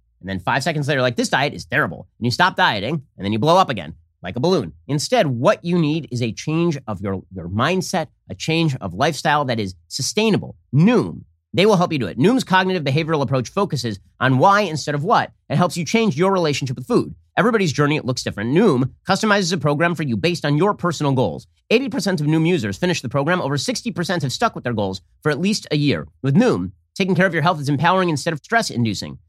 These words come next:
There's no need to fear ruining the whole program with one day off because Noom will help you get back on track. And all you need is ten minutes a day. Noom is gonna fit into your life on your terms. No grueling early mornings or huge chunks out of your day. Instead, you're building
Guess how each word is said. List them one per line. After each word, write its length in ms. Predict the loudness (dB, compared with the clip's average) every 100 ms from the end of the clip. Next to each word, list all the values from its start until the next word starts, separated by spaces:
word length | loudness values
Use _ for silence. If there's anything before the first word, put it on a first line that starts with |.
| _
There's 160 | 2 4
no 160 | 4
need 160 | 2 0
to 80 | -4
fear 180 | -2 2
ruining 320 | 2 2 2
the 80 | 0
whole 140 | 0
program 320 | 0 0 2 0
with 100 | 0
one 180 | 0
day 120 | 0 2
off 260 | 0 0 _ _
because 180 | -2 4
Noom 380 | 4 4 0 -6 -4
will 80 | -2
help 100 | -2
you 80 | -2
get 120 | -4
back 240 | -6 -6 -2
on 140 | 0
track. 300 | 2 2 -2 _ _ _ _ _
And 120 | 2
all 100 | 4
you 100 | 4
need 160 | 2 0
is 100 | 0
ten 160 | 0
minutes 200 | 0 0 -2
a 20 |
day. 240 | -2 -2
Noom 180 | 0 0
is 80 | 0
gonna 120 | -2
fit 200 | -4 -4
into 160 | -2 -2
your 100 | -2
life 200 | -4 -4
on 100 | -6
your 80 | -4
terms. 260 | -2 -2 -4 _ _ _ _
No 260 | -2 -2 -4 -4
grueling 360 | 2 4 4
early 160 | 2 0
mornings 400 | 0 0 0 -4
or 60 | -6
huge 340 | -2 -2 -2
chunks 300 | 0 0 -2 -4
out 160 | -4
of 100 | -2
your 80 | -4
day. 280 | -2 -2 -4 _
Instead, 400 | -4 -2 0 0
you're 140 | 0 0
building 400 | 2 2 0